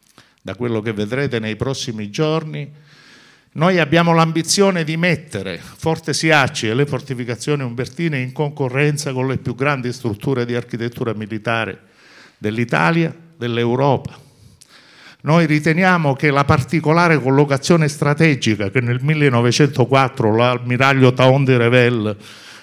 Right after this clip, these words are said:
decise, eh, di dare a questi forti per controllare lo stretto di Messina, oggi faccia parte di una strategia più grande.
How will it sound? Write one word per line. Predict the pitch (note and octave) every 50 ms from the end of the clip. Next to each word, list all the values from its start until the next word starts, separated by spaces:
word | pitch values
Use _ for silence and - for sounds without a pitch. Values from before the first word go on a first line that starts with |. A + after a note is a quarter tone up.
| - _ _
decise, | - A2 C#3 C3 A#2+ - - E3+ D#3+ C#3 - - - A2 F#2+ F#2 F2+ - - - - - - - - -
eh, | - - C#3 B2 A#2+ A2 G#2+ G#2+ G#2+ G2+ G2+ G2 F#2 G2 G2+ A#2+
di | A2 G#2+ C3+ C#3 C3 B2+ G#2+ - -
dare | G#2+ C#3 C#3+ D3 C#3+ C#3 B2+
a | B2+ -
questi | - C#3+ B2 - - C3+ B2
forti | - E3+ E3+ E3+ D#3+ E3 E3 - - B2+ A#2+
per | A#2+ C3 B2+ B2
controllare | B2 - C#3 B2 - C#3 C3+ C3+ C#3+ D3+ D3+ C3+ B2+
lo | B2 A#2+
stretto | A2+ - - D3+ D#3+ D#3+ - C3+
di | A#2 B2 B2
Messina, | C3+ C3 - - - E3+ F3 F3+ E3+ D3 C#3 C#3
oggi | D3 E3+ F3+ D#3+ C3+ C#3 C#3+
faccia | - D3 C3+ B2+ - C3+ C3
parte | E3 E3 D#3+ - C#3 B2
di | B2
una | C3 D3 D3+ C#3+
strategia | D3 - C#3 B2+ C3+ D3 C#3+ - E3 D#3 D3+
più | D#3 C3+ A2+ A#2+
grande. | C3 D3+ D3+ C#3+ A2 G#2 F#2 D#2+ - -